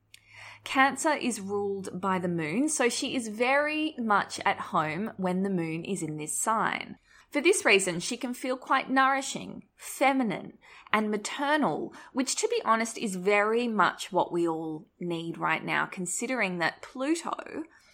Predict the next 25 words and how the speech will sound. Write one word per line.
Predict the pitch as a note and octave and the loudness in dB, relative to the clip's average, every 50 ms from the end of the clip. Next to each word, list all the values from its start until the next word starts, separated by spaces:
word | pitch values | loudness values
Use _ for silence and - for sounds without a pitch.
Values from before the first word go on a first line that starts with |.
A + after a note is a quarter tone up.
| _ _ - | _ _ -6
the | G3 | -6
planet | F#3+ - G#3 F#3+ F#3+ G3+ G#3+ | -4 0 2 4 4 4 4
of | C4 C4 C4 | 2 0 0
power | - - - F#3+ F#3 F3+ F3+ F3+ | -4 -2 4 6 8 8 8 6
and | F3+ F3 F3 | 4 0 -2
transformation, | - - F3 E3+ E3 - - G#3+ F#3+ E3 B2 - D#3+ - - - - - F#3 - - - - - - - | -4 -2 -2 -2 -4 -4 -6 -4 -2 -2 -2 -2 -4 -8 -8 -6 -6 -8 -8 -10 -12 -18 -18 -20 -12 -4
is | - A3 G#3 - | -2 0 0 0
hanging | - - A3 G#3 G3+ G#3 G#3 G#3+ G#3 G#3 G#3 - | 0 0 0 2 2 2 0 -2 -4 -4 0 0
out | F#3+ F#3 F3+ F3+ E3 - - - - - _ _ _ _ - | 2 4 4 4 4 2 -2 -12 -18 -18 _ _ _ _ -14
very | E3 D#3+ F3 F#3 F3+ F3 E3+ F3 F3 F3 F3 E3+ E3+ E3+ E3 - _ _ _ - | -8 0 2 4 4 4 4 2 2 2 0 0 -2 -6 -10 -14 _ _ _ -20
closely | - - F3 E3 D#3+ D#3 D#3 - - E3 D#3 D#3+ D3+ | -8 -2 0 0 0 0 -2 -6 -4 -2 -2 -2 -2
to | - - E3+ | -4 -6 -6
the | - D#3+ | -6 -6
moon, | D#3+ D#3+ D3+ D3 C#3+ C#3 D#2 D2+ | -6 -4 -4 -4 -4 -6 -6 -8
influencing | - - G3 G3 G3+ G#3+ G#3+ G#3+ A3 A3 G#3+ A3+ - A#3 G#3+ G#3 | -6 -6 -4 -6 -6 -6 -8 -6 -4 -4 -4 -6 -6 -8 -8 -6
her | G#3 G3+ F#3 F3+ F3+ | -2 0 2 2 2
in | F3+ F#3 F#3 | 2 2 4
ways | E3 D#3+ D#3 D#3 D#3+ - | 4 4 4 2 0 -2
that | - E3+ - - | -2 -2 0 2
may | F#3+ G3 G3 G#3+ B3+ D#4 F4 | 4 4 4 4 2 -2 -4
feel | F4+ - - - - C#4 C4 C4+ C4+ C#4 C#4+ C4+ | -6 -8 -10 -14 -10 -6 -4 -4 -2 -2 -4 -6
quite | - - C4 A#3+ A3 - - | -2 4 6 6 6 6 2
challenging | - - - F#3+ F3+ F3 F3 F3 F3 F3 F3 D#3+ D#3 D#3 | -4 -6 -4 -2 -2 -2 -2 -4 -6 -8 -8 -8 -10 -10
to | - D#3+ D#3 | -8 -8 -8
some. | - - D#3 - - - - - - | -8 -6 -4 -4 -4 -6 -8 -12 -16